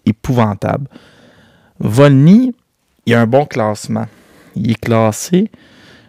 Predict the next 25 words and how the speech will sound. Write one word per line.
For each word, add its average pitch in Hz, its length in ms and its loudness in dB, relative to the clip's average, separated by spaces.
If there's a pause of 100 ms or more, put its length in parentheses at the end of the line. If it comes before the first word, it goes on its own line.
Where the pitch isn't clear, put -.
(140)
J'ai 110 180 0
ça 160 220 0
ici - 260 0
dans 135 180 4
mes 113 240 2
archives. 165 680 0
Atten-, 147 240 -2
attendez, 113 600 0
là, 190 200 4
je - 100 -14
suis 143 80 4
obligé 120 340 4
de, 117 180 2 (720)
d'ouvrir, 120 640 4
euh, 110 40 6
mon 107 320 4
vidé-, 107 640 4 (400)
pas 131 100 0
ouvrir 120 320 0
mon, 104 380 2 (480)
mon 110 160 2
ordinateur. 110 640 -2 (420)
Volny 156 640 4
est 113 80 -4
classé 117 680 0